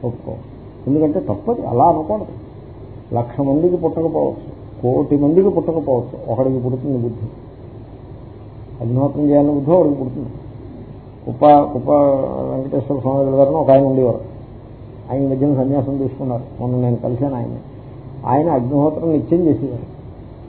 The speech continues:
హైదరాబాద్ మొత్తం మీద ఆయన ఒక్కడే అగ్నిహోత్రం. హైదరాబాద్ మొత్తం మీద ఆయన ఒక్కడే. ఇంకా రెండో వాళ్ళు లేడు.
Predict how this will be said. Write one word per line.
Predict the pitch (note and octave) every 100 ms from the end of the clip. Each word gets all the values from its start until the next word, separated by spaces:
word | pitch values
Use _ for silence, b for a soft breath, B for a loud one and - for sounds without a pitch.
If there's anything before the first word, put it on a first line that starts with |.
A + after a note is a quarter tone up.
| -
హైదరాబాద్ | B2+ D3+ E3 E3 E3 D#3+
మొత్తం | D#3 D3+ D#3 E3
మీద | A3
ఆయన | F#3+ D3
ఒక్కడే | C#3+ - -
అగ్నిహోత్రం. | F3+ D3+ B2+ C3+ C#3 C3+
హైదరాబాద్ | C#3 F#3 G3+ G#3
మొత్తం | G3 - A#3
మీద | C4+
ఆయన | A#3+ G#3
ఒక్కడే. | F3 F#3+ D3+ A2 - - - - - -
ఇంకా | C#3+ C#3+
రెండో | C3+ F3
వాళ్ళు | A3 G#3+ F3+
లేడు. | C3